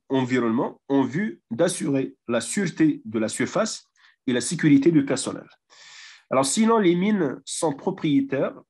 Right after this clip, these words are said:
ou bien sont une, ça reste une propriété domaniale de l'État. Alors maintenant, euh,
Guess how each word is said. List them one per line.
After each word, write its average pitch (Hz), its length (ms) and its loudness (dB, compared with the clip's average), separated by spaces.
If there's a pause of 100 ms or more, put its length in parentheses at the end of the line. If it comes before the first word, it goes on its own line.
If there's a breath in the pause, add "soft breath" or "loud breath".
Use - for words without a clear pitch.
(160)
ou 107 100 -8
bien 123 160 0
sont 185 400 -4 (120)
une, 117 680 -2
ça 123 200 0
reste 165 240 0
une 139 180 -2
propriété 151 800 -2 (460)
domaniale 156 680 2
de 135 80 -4
l'État. 160 280 -4 (1600 loud breath)
Alors - 140 -6
maintenant, 262 460 2 (100)
euh, 156 640 2